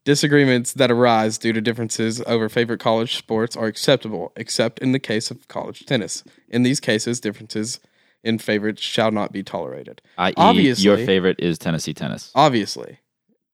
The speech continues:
Speaker 1: I have a direct tie. <laughs>
Speaker 2: Well,
Speaker 1: Um,
Speaker 2: you're about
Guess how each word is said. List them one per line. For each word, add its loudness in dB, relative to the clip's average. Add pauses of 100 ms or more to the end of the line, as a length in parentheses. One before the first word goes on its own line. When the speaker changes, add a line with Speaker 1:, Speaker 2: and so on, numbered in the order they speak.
(140)
Speaker 1:
I 2
have 4
a -2
direct 0
tie. 0
<laughs> -20
Speaker 2:
Well, -6 (840)
Speaker 1:
Um, 6
Speaker 2:
you're 0
about -20